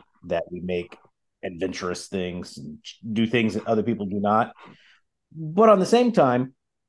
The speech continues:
in that interim period, what we've done is we've actually added more straightforward things. Like the first Pilsner, Pilsner that we made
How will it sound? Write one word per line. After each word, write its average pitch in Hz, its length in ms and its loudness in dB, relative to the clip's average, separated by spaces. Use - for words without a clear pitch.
in 196 160 8
that 170 240 4
interim 151 320 0
period, 175 320 0
what 143 160 2
we've 113 180 -2
done 175 200 6
is 123 120 0
we've 113 160 -2
actually 117 580 -2
added 113 440 0
more 113 640 4
straightforward 151 760 2
things. - 480 -10
Like 104 380 2
the 147 80 -4
first 208 320 2
Pilsner, 135 640 0
Pilsner - 600 -2
that 120 140 -6
we 135 100 2
made 135 600 2